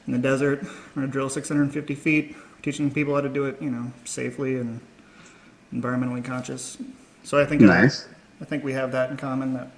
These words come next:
Speaker 1: we deal a little bit, little bit with the environment anyway.
Speaker 2: That's good. Very cool. S-,
Speaker 1: Yeah.
Speaker 2: something in common.
Speaker 1: That's right. <laughs>
Speaker 2: <laughs>
Speaker 1: Man, how long has it
Speaker 2: Yeah,
Speaker 1: been?
Speaker 2: yeah.
Speaker 1: It's been a while.
Speaker 2: Uh, yeah.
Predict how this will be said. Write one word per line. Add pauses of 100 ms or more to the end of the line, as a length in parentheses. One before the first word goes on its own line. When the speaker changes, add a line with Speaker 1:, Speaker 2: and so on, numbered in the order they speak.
(480)
Speaker 1:
we
deal
a
little (100)
bit,
little
bit
with
the
environment
anyway. (640)
Speaker 2:
That's
good. (600)
Very
cool. (300)
S-,
Speaker 1:
Yeah.
Speaker 2:
something
in (180)
common. (440)
Speaker 1:
That's
right. (680)
<laughs>
Speaker 2:
<laughs>
Speaker 1:
Man,
how
long
has
it
Speaker 2:
Yeah,
Speaker 1:
been?
Speaker 2:
yeah. (340)
Speaker 1:
It's
been
a
while.
Speaker 2:
Uh, (320)
yeah.